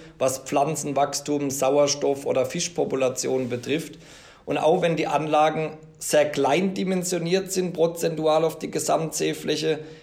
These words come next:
glauben wir dran, dass uns auch das hilft, argumentativ in frühen Phasen,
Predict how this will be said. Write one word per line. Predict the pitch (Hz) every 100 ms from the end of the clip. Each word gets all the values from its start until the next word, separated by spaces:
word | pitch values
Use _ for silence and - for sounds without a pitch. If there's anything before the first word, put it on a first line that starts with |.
| -
glauben | 135 135 160 175
wir | 156
dran, | 151 - 147
dass | 147 139
uns | 143 139
auch | 135 135
das | - 147
hilft, | - 156 151 -
argumentativ | 139 139 151 147 143 139 - 147 147 - - - -
in | 143 135
frühen | - 147 175 170
Phasen, | - 135 139 143 160 147